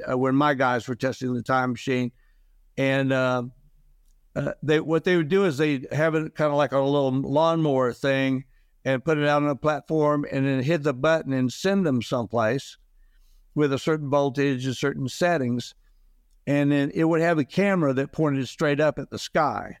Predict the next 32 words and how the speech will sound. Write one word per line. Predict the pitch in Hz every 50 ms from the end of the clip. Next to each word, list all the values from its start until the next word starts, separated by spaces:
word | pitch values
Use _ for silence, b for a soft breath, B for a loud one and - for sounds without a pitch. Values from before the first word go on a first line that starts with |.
| _ -
And | 131 131 131
they | 139 135
did | 123 151 156 151
it | 147 143
out | 151 147 139 139 135 -
in | 135 135 131 135
New | 139 139
Mexico. | 139 143 135 - - 127 - - 104 - - - _ _ _ _ _ _ _ _ _ _ _ _ _
So, | - - - 170 156 147 147 143 147 -
um, | 151 151 143 135 131 127 120 123 - _ _ - _ _ - - - - _ -
when | 165 170 165
it | 156 135 -
came | - 175 180 180 165 147
back, | 160 175 170 160 147 151 160 b b b b _ _ _ _ _
they | 147 151
would | 151 147 131 -
see | - - 147 143
the | 131 131
position | 120 139 131 123 143 143 - - 147
of | 139
the | 120 117
stars | - - 147 139 139 131 117 -
in | 131 131 131
the | 123
sky | 113 - - 160 151 151 147 147
and | 139 120 110
could | - 139 131 123
get | 143 151 139
an | 127 135
estimate | 143 151 135 - - 135 123 123 123 117
of | 120 135 127 123 113
where, | 117 120 131 135 135 135 131 135